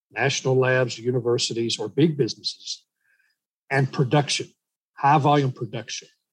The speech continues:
How do you get between those two? And our fab facility rep-, represents a bridge between those two, where companies and universities can prototype their ideas in low volume,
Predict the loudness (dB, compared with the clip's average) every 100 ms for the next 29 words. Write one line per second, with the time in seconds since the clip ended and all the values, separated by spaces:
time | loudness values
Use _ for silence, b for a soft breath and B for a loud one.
0 | _ _ _ _ 4 4 4 2 0 0
1 | 4 6 4 0 -8 -8 -12 -18 -6 0
2 | 2 0 -4 _ -2 2 4 2 0 4
3 | 6 4 2 -2 2 4 2 0 -10 -16
4 | -16 -16 -18 _ -12 -8 2 2 2 2
5 | 2 2 -2 4 6 6 4 -2 -8 -8
6 | -8 -8 -10 -12 -16 -18 -20 _ _ 2
7 | 2 2 -2 _ _ _ _ 2 2 4
8 | 6 6 6 4 0 -8 -4 0 2 2
9 | 0 -4 -6 -4 2 4 4 0 -4 -4
10 | -6 -2 -2 0 -2 -2 -2 -6 0 4
11 | 4 4 2 0